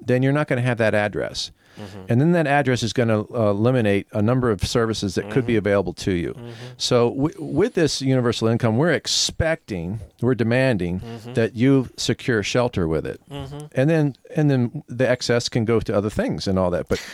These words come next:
Speaker 2: And I think one possibility would be to have the government or some other non-governmental agency or organization to have, like, uh,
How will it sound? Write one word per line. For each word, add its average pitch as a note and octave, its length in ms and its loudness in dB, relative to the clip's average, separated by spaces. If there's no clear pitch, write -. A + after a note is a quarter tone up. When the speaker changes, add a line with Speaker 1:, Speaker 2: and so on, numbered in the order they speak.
Speaker 2:
And G4 80 0
I F4+ 40 4
think C#4 140 -2
one F#3+ 160 0
possibility G3 540 -2
would C#3+ 160 -2
be D3+ 120 -2
to D3 100 -6
have D3 340 -2
the B2 80 -4
government D3+ 500 -4
or C3+ 180 0
some C#3 240 -4
other C3+ 280 0
non-governmental C3 720 -4
agency B2 720 -6
or C#3 220 -2
organization A#2+ 540 -4
to E3 120 -4
have, D3+ 380 -2
like, C#3+ 280 -2
uh, C3 340 0